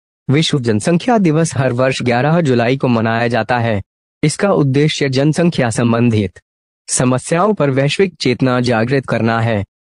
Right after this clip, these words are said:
यह आयोजन उन्नीस सौ नवासी में संयुक्त राष्ट्र विकास कार्यालय की गवर्निंग काउंसिल द्वारा स्थापित किया गया था। यह ग्यारह जुलाई उन्नीस सौ सत्तासी को पाँच बिलियन दिवस में सार्वजनिक हित से प्रेरित था,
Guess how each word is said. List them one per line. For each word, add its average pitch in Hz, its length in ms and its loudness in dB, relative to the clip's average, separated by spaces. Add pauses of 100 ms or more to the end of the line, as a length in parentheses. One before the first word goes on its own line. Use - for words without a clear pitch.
(120)
यह 147 340 2
आयोजन 120 420 0
उन्नीस 160 400 0
सौ 151 160 0
नवासी 139 480 0
में 147 180 2
संयुक्त 117 340 -2
राष्ट्र 139 340 0
विकास 139 400 0
कार्यालय 131 580 0
की 131 180 0
गवर्निंग 135 480 2
काउंसिल 131 480 0
द्वारा 139 300 0
स्थापित 120 520 -2
किया 123 220 0
गया 120 240 0
था। 101 280 -4 (420)
यह 160 220 2
ग्यारह 135 500 2
जुलाई 143 360 2
उन्नीस 151 380 2
सौ 147 160 0
सत्तासी 127 560 -2
को 135 180 0
पाँच 117 380 -2
बिलियन 135 380 2
दिवस 135 300 0
में 175 80 2
सार्वजनिक 147 640 0
हित 147 280 0
से - 180 -2
प्रेरित 113 380 -2
था, 104 340 -4